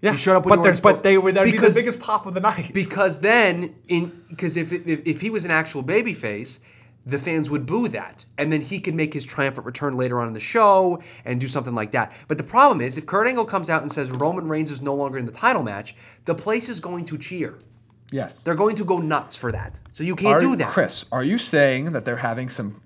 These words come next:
Speaker 1: storyline issues because people don't wanna view Roman Reigns as a babyface?
Speaker 2: They are. They, that's exactly what I'm saying.
Speaker 1: Oh.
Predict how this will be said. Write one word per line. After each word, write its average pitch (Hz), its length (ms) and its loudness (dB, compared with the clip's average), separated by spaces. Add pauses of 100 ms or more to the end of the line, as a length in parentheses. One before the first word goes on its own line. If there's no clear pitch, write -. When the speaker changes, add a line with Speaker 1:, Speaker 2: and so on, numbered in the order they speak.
Speaker 1:
storyline 127 600 0
issues 147 380 -2
because 123 340 -6
people - 340 -6
don't 110 320 -4
wanna 107 260 -6
view 95 280 -8
Roman 101 280 -6
Reigns 98 200 -8
as 104 100 -6
a 87 40 -10
babyface? 85 240 -10
Speaker 2:
They 139 180 6
are. 156 160 6
They, 160 140 4
that's 151 240 -2
exactly 131 380 2
what 113 120 -4
I'm 98 80 -12
saying. 95 260 -16 (180)
Speaker 1:
Oh. 120 180 -6